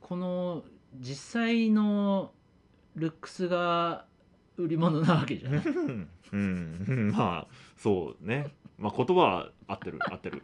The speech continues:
Speaker 2: うん。<laughs> ルックスが売り物ね。うん。
Speaker 1: そうそうそう。
Speaker 2: ね。うん。
Speaker 1: だから、このビジュアルもちゃんと写真としても出したいから、
Speaker 2: うん。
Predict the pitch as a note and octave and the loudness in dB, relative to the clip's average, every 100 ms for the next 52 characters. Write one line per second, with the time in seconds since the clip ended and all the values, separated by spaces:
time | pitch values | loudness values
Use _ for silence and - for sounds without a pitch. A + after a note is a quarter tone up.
0 | - F3 - C6+ C6+ - - - - - | -2 2 6 10 8 8 -4 0 2 2
1 | D4 A#3+ - - G#3+ - - C4 - - | 0 -2 -6 -8 -6 -6 -6 -6 -6 -4
2 | - - - C#3 A2+ G#2 G#2 G2 A2+ A3 | -2 0 2 4 4 4 2 0 2 2
3 | - - G#2 F#2 - - - - - - | 2 0 0 -2 -2 -4 -6 -10 -10 -2
4 | C#3+ A#2 G2 G2 A2+ - F#2+ F2+ D#2+ D2 | 0 0 -4 -4 -6 -10 -14 -12 -12 -16
5 | - _ - D3 C#3+ B2 A2 G#2 F#2+ C#3 | -20 _ -8 -2 0 0 0 0 -2 -4
6 | D3 E3 G3 C4 C4 C4 C4 B3+ A#3+ B3+ | 0 0 2 2 2 0 0 0 2 2
7 | G3 G#2 - - - D#3+ D3+ - D#3+ D#3 | 2 0 -6 -14 -10 -8 -8 -10 -8 -8
8 | B3 B3 C4 A3 A3+ C3 G#2 G2+ - G#2+ | -4 -4 -4 -4 -2 -2 -4 -6 -10 -10
9 | G2 F2+ E2+ F2 F2 F2 G#2+ A2+ A2+ A2 | -8 -8 -10 -10 -12 -10 -4 -2 -2 -4
10 | G2+ F#2+ F2+ | -4 -6 -8